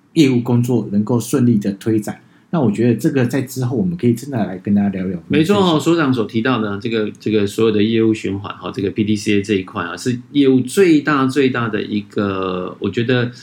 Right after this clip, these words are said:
Speaker 2: 是一个硬伤也好啦，或者是一个关键。为什么？因为很多业务在工作过程当中，业务的日常的工作效率是非常重要的。
Speaker 1: 嗯。
Speaker 2: 那一个好的工作安排、好的工作计划，好，是非常重要的。这个我们之后再来谈谈。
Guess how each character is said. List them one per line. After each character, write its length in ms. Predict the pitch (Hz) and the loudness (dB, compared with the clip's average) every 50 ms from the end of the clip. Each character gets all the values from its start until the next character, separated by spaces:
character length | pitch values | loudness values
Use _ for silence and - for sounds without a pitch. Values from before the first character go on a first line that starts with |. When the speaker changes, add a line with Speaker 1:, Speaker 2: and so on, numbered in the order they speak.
| - - - - | -20 -20 -16 -6
Speaker 2:
是 160 | - 156 143 | 0 2 4
一 280 | 135 131 131 127 127 | 6 6 6 4 4
个 240 | 123 123 110 107 - - | 0 0 0 0 2 2
硬 180 | 160 151 127 120 | 2 2 4 2
伤 400 | 117 - - 123 117 120 117 110 | 0 0 0 0 0 2 2 2
也 140 | 104 107 | 2 2
好 240 | 104 - 95 87 87 | 0 -2 -6 -8 -6
啦， 80 | 87 - | -8 -8
或 200 | - - 117 107 | -4 -2 0 0
者 120 | 95 95 | 0 -2
是 360 | 95 - - - - 135 131 | -6 -6 -8 -2 2 2 4
一 80 | 127 120 | 4 2
个 120 | 120 117 | 0 -2
关 320 | 110 - - 110 104 107 107 | -2 0 0 0 0 0 0
键。 260 | - 127 110 - 90 - - _ - - - - - | 2 2 0 0 0 -6 -12 _ -20 -20 -16 -6 -2
为 80 | 156 | 0
什 100 | 151 160 | 0 2
么？ 160 | 131 113 - | 2 0 2
因 100 | 117 156 | 2 2
为 60 | 175 160 | 2 0
很 240 | 165 - 110 101 | 0 0 0 2
多 100 | 104 127 | 2 2
业 160 | 135 139 135 135 | 2 2 4 4
务 160 | 127 127 120 | 4 4 4
在 140 | 127 127 113 | 2 0 0
工 220 | 123 117 117 113 | 0 -2 -2 0
作 120 | 117 113 | 0 0
过 140 | 107 - 113 | 0 0 0
程 180 | 104 104 95 92 | -2 -2 -6 -10
当 220 | 92 92 92 92 | -10 -10 -10 -10
中， 180 | 92 98 92 92 - - - | -12 -12 -12 -14 -14 -8 0
业 180 | 135 131 127 | 2 4 4
务 140 | 127 123 117 | 4 2 0
的 240 | - - 101 - - - _ _ _ _ _ _ _ _ _ - | 0 -4 -4 -8 -8 -14 _ _ _ _ _ _ _ _ _ -8
日 240 | - 123 131 127 110 | -2 2 4 4 4
常 240 | - - 90 90 87 | 2 -2 -6 -6 -6
的 80 | - | -8
工 180 | 110 - 110 104 | -6 -2 -2 0
作 140 | 101 101 95 | 0 0 -2
效 240 | - - 101 90 | -2 -4 -4 -4
率 160 | 90 90 85 85 - | -4 -6 -6 -8 -4
是 120 | - 104 | -4 -4
非 120 | 95 95 87 | -4 -4 -8
常 120 | 82 82 | -10 -10
重 160 | - 87 85 85 | -12 -12 -12 -12
要 80 | 85 78 - | -14 -18 -18
的。 80 | - - - - _ - - | -20 -20 -20 -20 _ 2 4
Speaker 1:
嗯。 400 | 175 175 175 160 127 120 120 - - | 6 6 6 6 4 0 -6 -4 -4
Speaker 2:
那 120 | 131 117 | -2 -2
一 80 | 113 110 | 0 -2
个 80 | 107 | -4
好 160 | 101 - 87 90 | -4 -6 -6 -8
的 80 | 92 | -6
工 180 | 90 113 113 113 | -2 -2 0 0
作 120 | 113 113 | 0 0
安 240 | - - 107 107 107 | 0 0 0 0 0
排、 240 | - 90 82 85 - | -2 -4 -10 -10 -10
好 140 | - - 92 | -8 -8 -6
的 80 | 92 95 | -6 -4
工 160 | - - 117 | -2 0 0
作 100 | 113 107 | 0 0
计 300 | 104 - - 117 101 85 | -2 -2 -4 -4 -4 -4
划， 280 | - 113 92 - - - _ _ _ _ _ | -2 -6 -6 -6 -8 -14 _ _ _ _ _
好， 100 | - 95 | -8 -8
是 200 | 92 - - 117 | -6 -4 -4 -4
非 120 | 87 - 110 | -2 -2 -4
常 200 | 98 90 87 87 | -4 -4 -6 -6
重 180 | - 95 85 | -8 -8 -8
要 140 | 85 82 82 | -8 -10 -12
的。 100 | - - - | -14 -18 -16
这 120 | - 110 | -8 -4
个 60 | 110 | -4
我 40 | 98 | -4
们 100 | 95 92 | -4 -4
之 120 | 92 117 | -4 -4
后 120 | 113 117 107 | -2 -2 -2
再 140 | 107 113 98 | -2 -4 -4
来 160 | 92 87 90 | -4 -6 -8
谈 260 | - - 101 82 82 | -10 -14 -14 -14 -14
谈。 140 | 80 80 | -14 -16